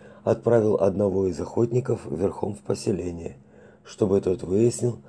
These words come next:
что в Урманном происходит и куда поехал Радосвет Казимирович. Вернувшийся вскоре из Урманного артельный охотник сообщил старшему обоза,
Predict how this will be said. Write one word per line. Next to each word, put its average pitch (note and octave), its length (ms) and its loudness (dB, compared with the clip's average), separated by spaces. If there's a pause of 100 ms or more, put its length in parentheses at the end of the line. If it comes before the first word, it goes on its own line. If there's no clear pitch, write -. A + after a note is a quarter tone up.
(160)
что - 260 4
в G#2 80 4
Урманном F#2 460 0
происходит B2 800 0 (240)
и - 60 -4
куда G#2+ 260 0
поехал G2+ 420 0
Радосвет G2 540 -2
Казимирович. F#2+ 880 -6 (1600)
Вернувшийся A#2 640 2
вскоре G#2+ 420 2
из F2+ 220 -4
Урманного G2 760 -2
артельный G2 540 0
охотник A#2 640 -2 (280)
сообщил C3 560 0
старшему G#2 640 -2
обоза, F2+ 500 -6